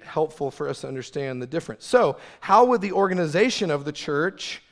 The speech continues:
Midtown twelve South, the institution, in Kuyper's words, nurture and build and create and strengthen the organism of the church,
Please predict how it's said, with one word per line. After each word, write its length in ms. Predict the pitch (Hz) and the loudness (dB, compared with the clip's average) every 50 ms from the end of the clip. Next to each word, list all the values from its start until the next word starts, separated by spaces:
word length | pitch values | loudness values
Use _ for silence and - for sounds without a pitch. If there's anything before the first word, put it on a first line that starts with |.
| _ _ _ _ _ _ _ _ _ - | _ _ _ _ _ _ _ _ _ -6
Midtown 360 | 156 175 - 214 202 202 185 | -6 -2 2 2 2 2 0
twelve 280 | - - 208 202 190 - | 0 0 0 2 2 0
South, 360 | - 214 190 185 170 160 - | 0 2 4 4 4 2 0
the 100 | 185 180 | -2 -4
institution, 840 | 185 185 - - 160 - - - 220 220 - - - 131 131 143 | -4 -4 -6 -10 -12 -10 -6 -4 -4 -4 -4 -4 -6 -6 -6 -6
in 160 | 147 151 147 | -6 -6 -8
Kuyper's 460 | 139 - - 180 180 - 160 147 131 139 | -8 -4 -4 -4 -4 -4 -6 -8 -6 -6
words, 540 | 139 135 135 139 147 160 156 151 - - _ _ _ _ _ _ _ _ - | -4 -2 -2 -2 -4 -6 -8 -14 -18 -20 _ _ _ _ _ _ _ _ -10
nurture 600 | 135 139 151 170 185 208 214 - - 214 196 190 | -6 -4 0 2 2 2 2 2 0 0 0 0
and 240 | 160 143 135 127 127 | -2 -4 -6 -6 -4
build 420 | 160 180 185 190 190 190 185 170 | -2 0 2 2 2 2 0 -2
and 160 | 156 143 135 | -4 -8 -8
create 580 | - - - 151 139 147 165 185 190 190 - - | -8 -10 -8 -6 -4 -4 -2 -2 -4 -4 -6 -8
and 120 | 131 123 | -10 -10
strengthen 840 | - - - - - 190 208 226 214 - - 147 127 127 139 160 156 - - - - _ | -10 -12 -12 -8 -2 0 0 0 0 -2 -6 -4 -4 -4 -4 -6 -8 -12 -18 -20 -20 _
the 100 | - 135 | -4 2
organism 520 | 165 214 247 254 226 208 180 147 156 151 147 | 6 6 6 8 6 4 2 2 2 0 0
of 120 | 143 135 | -2 -2
the 60 | 135 | -6
church, 600 | 123 - 147 127 117 117 - - - - - - | -8 -8 -6 -6 -8 -10 -14 -16 -16 -16 -18 -20